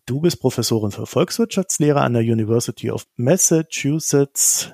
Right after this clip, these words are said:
Amherst und Forschungsleiterin für China am dortigen Political Economy Research Institute. Und du hast ein Buch geschrieben, das zumindest auf meinem Lesestapel liegt, ungelesen zu meiner Schande.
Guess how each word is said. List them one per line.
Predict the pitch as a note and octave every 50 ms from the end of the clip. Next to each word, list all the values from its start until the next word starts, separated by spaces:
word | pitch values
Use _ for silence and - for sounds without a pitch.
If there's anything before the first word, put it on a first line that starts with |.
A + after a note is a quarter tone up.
| _ _
Amherst | - C3+ D3+ F#3 D3+ G#2+ G#2+ G#2+ B2 F#3+ A3+ - - -
und | - - F#3 A#3+ - -
Forschungsleiterin | - - C#3 D3 - - C#3+ - - B2 A2 A2 A2 - A#2 A2+ A2+ A2+
für | - - A#2+ G#2+
China | G#2 - - - - F3 G3 F#3+ C#3 C#3 D#3
am | D#3 C#3 C3
dortigen | - C3 C3 E3 - E3 D#3+ C#3+ C#3+
Political | - - C3+ C#3 - - C#3+ - - C#3 -
Economy | - - - - B2 A#2+ A#2+ A#2 A2+ A2+
Research | G#2+ G2+ G#2 G#2+ D3 D#3+ - - G#2 A2+ - - -
Institute. | - A2 - - - - - - - G#2+ G#2 G#2 - - - _ _ _
Und | - G3 G3+
du | - D3+
hast | C#3+ - -
ein | A#2+
Buch | G#2 - A3+ B3+ -
geschrieben, | - F3 - - - C3 C#3 F#3 A3+ A#3+ A3
das | E3+ D#3 - -
zumindest | - D#3+ E3+ E3+ F3 D#3+ -
auf | D3+ D3 -
meinem | C#3+ B2 B2 B2 C3+ D#3 F3
Lesestapel | D#3 B2+ B2+ C3+ C#3+ C#3 B2+ - - - A#2 G#2 A2 A2 - - A2+ A2+ A2+ A2 A2 - _ _
liegt, | A#2+ A2+ A2 B2+ E3+ F3 - _ - - - - _ _ _ _
ungelesen | - C#3 - C3+ C3 C#3 D3 C#3 C#3 C3 C3 C3 C#3 C3+ C3 C3+
zu | - - B2+
meiner | B2 A#2+ B2 B2 B2 B2 A#2+ A#2
Schande. | - - B2+ C3 C#3 D3+ E3 F#3+